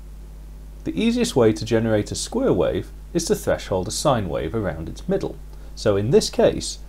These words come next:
when we go over nought point five, we want to set the value to one, and when we go below nought point five, we want to set the value to zero. Now we can see what this looks like.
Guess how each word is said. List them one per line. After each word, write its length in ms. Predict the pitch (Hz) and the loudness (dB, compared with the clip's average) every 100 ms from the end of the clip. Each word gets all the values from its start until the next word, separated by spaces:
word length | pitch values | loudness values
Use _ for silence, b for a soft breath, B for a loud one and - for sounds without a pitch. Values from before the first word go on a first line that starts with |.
| - | -2
when 160 | 107 104 | 0 0
we 100 | 98 | 2
go 280 | 101 90 - | 4 4 4
over 420 | 160 214 117 - - - - | 4 4 2 0 -6 -14 -8
nought 180 | - - | -6 -6
point 160 | - | -8
five, 400 | - - - 131 - - | -6 -2 0 -2 -4 -6
we 100 | 101 | -4
want 200 | 151 151 | -4 -6
to 80 | |
set 220 | - 95 - | -4 -4 -2
the 80 | |
value 240 | 87 80 - | -2 -4 -4
to 140 | - | -8
one, 360 | - - - 160 B B - | -6 -4 -2 -4 B B -8
and 80 | 135 | -2
when 120 | 120 | 0
we 100 | 110 | 2
go 160 | 110 107 | 4 4
below 400 | 113 143 240 240 | 4 4 6 6
nought 220 | 131 - | 4 2
point 200 | - 90 | -2 -8
five, 440 | - 87 90 90 - | 0 4 4 2 -2
we 60 | |
want 180 | 165 95 | -2 -2
to 80 | 104 | -4
set 220 | - 143 | -4 -4
the 80 | 180 | -4
value 340 | - - - - | -6 -6 -6 -10
to 120 | - | -8
zero. 500 | 92 113 113 92 - - - - - B B B - | -4 2 2 2 0 -6 -16 -16 -16 B B B 2
Now 80 | |
we 120 | 285 180 | 4 4
can 100 | 151 | 4
see 140 | 151 | 4
what 180 | 113 107 | 4 4
this 220 | - - | -2 -2
looks 220 | - - | -8 -6
like. 180 | - - | -10 -10